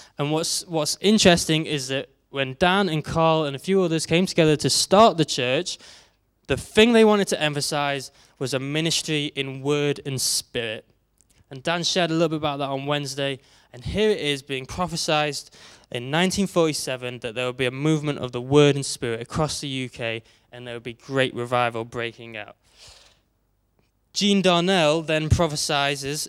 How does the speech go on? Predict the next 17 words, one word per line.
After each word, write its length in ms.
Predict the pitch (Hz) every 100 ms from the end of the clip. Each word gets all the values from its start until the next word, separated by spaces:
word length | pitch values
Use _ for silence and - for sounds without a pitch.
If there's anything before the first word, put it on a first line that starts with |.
| -
in 240 | 143 147
nineteen 460 | 156 160 156 170 147
sixty-seven. 960 | - - 139 - 180 156 127 127 160 - _ _ _ _ -
Uh, 400 | 123 123 120 123
she 140 | -
was 100 | 151
an 100 | 139
American 500 | 139 147 165 170 165
evangelist, 920 | 139 131 135 123 123 123 147 - - -
and, 300 | 131 123 123
uh, 180 | 123 131
she 160 | -
was 140 | 160 147
on 100 | 143
a 60 |
trip 320 | 131 - - -
to, 340 | 165 135